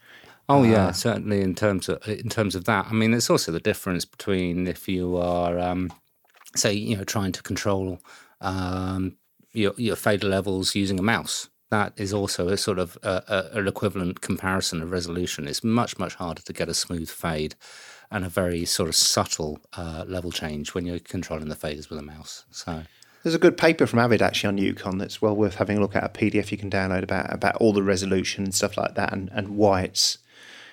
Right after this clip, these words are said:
Speaker 2: uh, considered to be a superior format in terms of, of,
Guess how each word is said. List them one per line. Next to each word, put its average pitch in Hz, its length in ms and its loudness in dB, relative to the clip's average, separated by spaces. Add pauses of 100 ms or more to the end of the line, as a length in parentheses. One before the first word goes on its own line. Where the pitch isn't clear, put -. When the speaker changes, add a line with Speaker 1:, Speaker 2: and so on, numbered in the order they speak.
(240)
Speaker 2:
uh, 95 400 -2
considered 95 420 0
to - 80 -10
be 104 80 2
a 95 80 2
superior 95 500 0
format 95 460 -2
in 110 60 -10
terms 95 340 -4
of, - 240 -14
of, - 160 -12